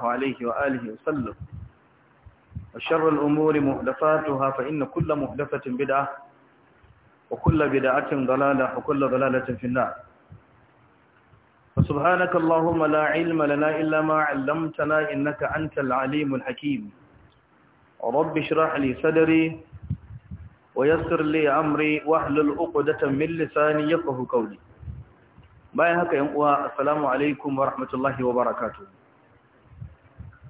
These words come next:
Dukan yabo da godiya da jinjina da kirari su ƙara tabbata ga Allah madaukakin sarki,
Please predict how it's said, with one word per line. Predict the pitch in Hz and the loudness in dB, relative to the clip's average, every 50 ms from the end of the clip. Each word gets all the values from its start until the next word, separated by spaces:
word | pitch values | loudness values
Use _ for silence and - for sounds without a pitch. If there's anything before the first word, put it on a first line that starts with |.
| - - _ _ _ _ _ _ _ - | -20 -20 _ _ _ _ _ _ _ -4
Dukan | - 175 175 185 180 175 160 | -2 -2 0 0 0 0 0
yabo | 156 156 170 165 | 2 2 2 2
da | 160 | 2
godiya | 139 147 147 143 143 160 165 165 | 2 2 2 2 2 2 2 4
da | 160 147 | 2 2
jinjina | 131 139 135 143 156 156 143 | 2 0 0 2 2 2 2
da | 139 131 | 0 0
kirari | - - 147 160 156 156 147 135 - | 0 0 2 2 2 2 2 0 -2
su | - - | -2 -2
ƙara | 151 143 135 143 | -2 -2 -2 -2
tabbata | - 131 - 147 139 135 127 | -4 -4 -4 -4 -4 -4 -4
ga | 117 127 | -4 -4
Allah | - 147 143 131 | -4 -2 -2 -2
madaukakin | 131 147 143 135 127 - - - 147 143 139 143 | -2 -2 -4 -4 -6 -8 -8 -6 -6 -4 -2 -2
sarki, | 156 151 147 - - 170 170 | -2 -2 -2 -4 -6 -10 -10